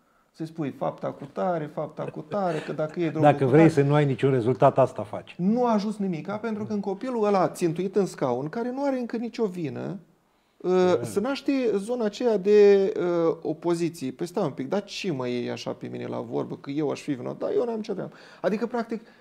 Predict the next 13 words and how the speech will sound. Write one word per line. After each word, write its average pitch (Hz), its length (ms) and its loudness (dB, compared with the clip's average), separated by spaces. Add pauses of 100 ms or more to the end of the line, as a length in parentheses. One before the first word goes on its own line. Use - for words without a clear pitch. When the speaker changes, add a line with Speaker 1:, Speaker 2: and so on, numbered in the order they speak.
(160)
Speaker 1:
din 170 340 0
ăia 269 240 -2
două 190 340 -2
sute, 190 300 -8
trei 202 240 -6
sute 202 260 -10
de 139 120 -8
copii 147 380 -12
pe 151 120 -14
care 156 240 -6
i-am 135 200 -4
în 113 80 -10
față, 120 440 -8